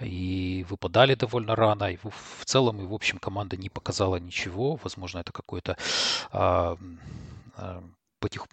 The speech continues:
они пока за-, затихарились перед тем прыжком, который у них будет, и который они обещают с Кристофером Фрумом в следующем году.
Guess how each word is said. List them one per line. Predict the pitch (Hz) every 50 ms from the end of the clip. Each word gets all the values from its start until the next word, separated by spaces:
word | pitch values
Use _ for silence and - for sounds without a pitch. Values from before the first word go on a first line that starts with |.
| 110 92
они | 92 101 107 104
пока | - 101 - - 101 92
за-, | 92 107 -
затихарились | - 113 107 113 - - - - 147 139 147 135 104 98 -
перед | - - 101 101
тем | - - 120 101
прыжком, | - 113 - - - 107 92
который | - - - - 95 95
у | 92
них | 90 92 87 90
будет, | 104 98 92 95 _ - - -
и | - 104
который | 98 - 113 - 117 107 101
они | 98 107 107
обещают | 95 95 107 - - - 120 104 90 87 - -
с | -
Кристофером | - - - - - - - - 98 87 90
Фрумом | - - 110 92 92 90 87
в | -
следующем | - - - 87 90 - - 98
году. | 90 - - 98 - - 151 180